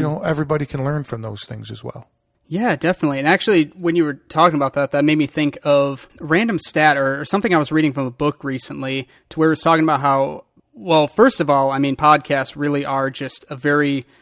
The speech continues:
Speaker 2: expanding, uh, really just an expanding, you know, f-, field and whatnot. Like, they've been exploding over the years,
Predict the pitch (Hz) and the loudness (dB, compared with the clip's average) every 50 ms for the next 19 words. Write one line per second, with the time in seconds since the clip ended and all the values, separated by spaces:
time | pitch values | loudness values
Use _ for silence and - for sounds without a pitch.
0 | _ _ - - - - - 156 156 156 156 151 147 143 139 135 135 139 - 135 | _ _ -10 -8 -8 0 2 4 4 6 6 4 4 2 0 -2 -4 -6 -6 -6
1 | 131 127 127 127 123 - _ _ _ - - - 143 160 175 214 220 165 139 156 | -4 -4 -4 -6 -8 -12 _ _ _ -16 -14 0 2 4 6 6 6 4 2 0
2 | 147 - - 143 131 127 - - 147 147 147 143 135 135 135 131 131 131 - - | -2 -2 -4 -6 -6 -6 -6 -4 -2 0 0 0 -2 -2 -4 -6 -8 -10 -12 -18
3 | - - - - 151 143 151 156 143 143 131 135 139 139 147 143 139 135 143 139 | -20 -20 -8 -4 0 0 2 0 0 -2 -2 -2 -4 -4 -4 -4 -2 -2 -2 -2
4 | - 147 143 151 147 139 - - - - - 151 156 165 170 156 143 131 127 127 | -2 0 0 0 0 0 -2 -6 -8 -4 0 4 6 6 6 6 2 -2 -4 -6
5 | 127 131 127 127 127 131 127 127 127 | -8 -10 -10 -10 -10 -8 -10 -10 -10